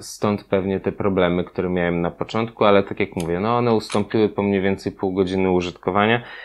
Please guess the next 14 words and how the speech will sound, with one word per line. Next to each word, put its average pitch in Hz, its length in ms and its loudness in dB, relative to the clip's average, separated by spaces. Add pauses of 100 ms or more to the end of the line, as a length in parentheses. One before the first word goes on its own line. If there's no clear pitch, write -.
(220)
i 104 80 -2
mimo, 113 280 6
że 110 120 4
mam 110 300 6
ją 98 220 4
już, 98 500 2 (680)
e, 95 240 4
ponad 107 500 2
dwa 95 240 0
tygodnie, 101 680 2
to 98 140 4
od 95 160 -2
tamtego 95 440 -2
czasu 82 500 -6